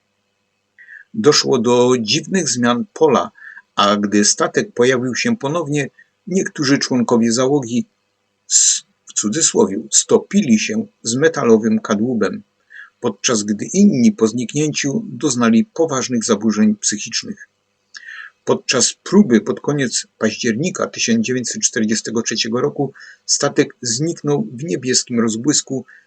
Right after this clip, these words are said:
i został teleportowany z opóźnieniem rzekomo do Norfolk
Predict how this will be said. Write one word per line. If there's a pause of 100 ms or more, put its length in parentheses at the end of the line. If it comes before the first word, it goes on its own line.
(200)
i
został (260)
teleportowany
z
opóźnieniem (380)
rzekomo
do
Norfolk